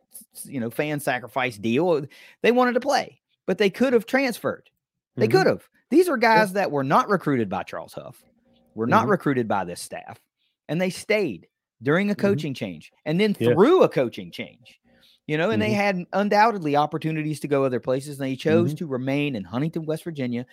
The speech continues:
Speaker 1: put on the Kelly green and white, and suit up for Marshall University.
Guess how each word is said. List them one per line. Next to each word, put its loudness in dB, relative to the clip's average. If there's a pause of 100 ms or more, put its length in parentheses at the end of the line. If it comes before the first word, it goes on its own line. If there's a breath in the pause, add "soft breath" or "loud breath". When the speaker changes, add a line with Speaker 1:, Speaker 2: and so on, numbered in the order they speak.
(200 soft breath)
Speaker 1:
put 0
on -2
the -12
Kelly -2
green -2
and -4
white, 0 (200 soft breath)
and -8
suit -2
up -2
for -6
Marshall -4
University. -6